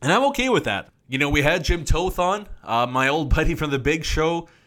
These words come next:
along with Troy Westwood a little while ago, and he had mentioned, you know, if you think the team, and if you look at the contracts and, and the age and everything that's going on right now, if you think they,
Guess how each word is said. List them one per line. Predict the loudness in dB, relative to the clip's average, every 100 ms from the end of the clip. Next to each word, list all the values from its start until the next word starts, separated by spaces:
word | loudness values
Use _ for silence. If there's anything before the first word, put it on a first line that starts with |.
| _
along | 0 2 2
with | 0
Troy | 0 0 0
Westwood | 0 -2 -6 -6
a | -4
little | -4 -2
while | 0 0 0
ago, | -2 -2 -2 -4 _ _ _ _
and | -8 -4
he | -4
had | -4
mentioned, | -2 -4 -4 -4 -4 -6 -14
you | -10
know, | -6 -4
if | -4 -4
you | -6
think | -4 -4 -4 -6
the | -12
team, | -10 -8 -6 -8 -10 -14 -20 _ _ _ _ -2
and | -2 0
if | -2
you | -2
look | -2
at |
the | 0
contracts | 4 4 4 0 0 0 -4
and, | -8 -8 -10
and | -8
the | 0
age | 2 2 0 -2
and | -4
everything | -4 -4 -2
that's | -2 0
going | 2 2 4
on | 2 0
right | -4 -4
now, | -4 -4
if | -6
you | -12
think | -10 -10 -8
they, | -4 0 0 -2 -6